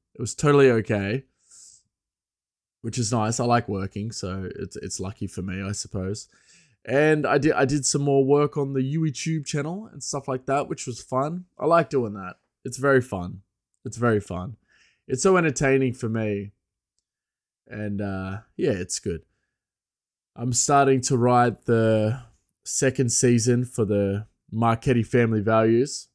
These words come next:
on Patreon. There's just so much, uh, I feel like, look, guys, look, on a serious level, there is so much content out there that it's so hard to break into.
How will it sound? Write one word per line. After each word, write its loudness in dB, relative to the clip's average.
on -8
Patreon. -2
There's 0
just -2
so -2
much, -4
uh, 2
I 4
feel 4
like, 2
look, 0
guys, -6
look, -4
on -6
a -4
serious 2
level, -4
there -2
is -4
so -4
much -6
content -6
out -12
there -10
that -8
it's -8
so 2
hard 0
to -6
break -2
into. -4